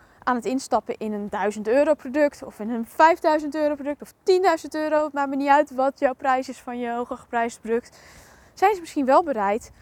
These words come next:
om dat te betalen? En het mooie hiervan is, op het moment dat je hiermee zou gaan adverteren, of je adverteert eerst met een weggever, waar ik zo meteen op terugkom,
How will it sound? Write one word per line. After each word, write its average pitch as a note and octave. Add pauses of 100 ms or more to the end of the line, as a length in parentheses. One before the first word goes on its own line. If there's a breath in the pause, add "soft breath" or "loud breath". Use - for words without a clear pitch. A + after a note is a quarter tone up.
(140 soft breath)
om C4+
dat C#4+
te B3
betalen? - (360 soft breath)
En A#3+
het A#3
mooie C#4+
hiervan C4+
is, C4+
op C4
het B3+
moment B3
dat A#3+
je B3+
hiermee A#3+
zou A#3+
gaan A3
adverteren, E4
of -
je -
adverteert A3
eerst G#3
met G#3
een G#3
weggever, C4
waar A3+
ik A3+
zo A#3+
meteen C4
op B3+
terugkom, A#3+